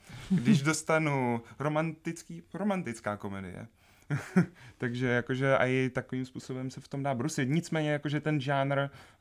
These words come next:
Speaker 1: tam musí být obsažen.
Speaker 2: Žánr určitě, ale myslím si, že spíš se cení, když ho pojmete nějak jako, eh, to má vtip a nápad.
Speaker 1: Mhm.
Speaker 2: To je to, co rozhoduje a ty diváci to ocení a i ta porota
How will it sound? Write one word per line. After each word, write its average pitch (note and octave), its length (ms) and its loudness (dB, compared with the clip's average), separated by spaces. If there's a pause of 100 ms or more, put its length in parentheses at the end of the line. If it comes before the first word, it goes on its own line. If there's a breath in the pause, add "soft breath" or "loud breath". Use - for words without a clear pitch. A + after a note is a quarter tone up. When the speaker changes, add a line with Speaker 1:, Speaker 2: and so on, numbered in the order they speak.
(160)
Speaker 1:
tam C3+ 160 2
musí C3+ 280 -2
být G#2+ 200 -6
obsažen. - 500 -10
Speaker 2:
Žánr G#2+ 360 2
určitě, F#2+ 520 -2
ale D#2 240 0
myslím F#2+ 280 -2
si, G2+ 140 -6
že G#2+ 140 -4
spíš - 300 -6
se A2 120 -4
cení, F#2 360 0
když F2+ 200 -2
ho G#2+ 80 -2
pojmete F2 460 -2
nějak F2+ 340 -2
jako, F2+ 640 -2
eh, D2+ 640 -4 (100)
to G#2 80 -2
má G#2+ 140 4
vtip F#2+ 340 -4
a F#2+ 60 0
nápad. F2+ 400 0
Speaker 1:
Mhm. B2+ 220 -6 (180 soft breath)
Speaker 2:
To - 80 -2
je G#2 80 2
to, G#2 200 0 (100)
co - 180 2
rozhoduje G2 560 4
a F#2 80 4
ty F#2 200 -4
diváci E2+ 440 0
to F2+ 140 -4
ocení F#2 480 0
a F2 40 0
i E2+ 60 0
ta G2 120 -4
porota E2 480 -6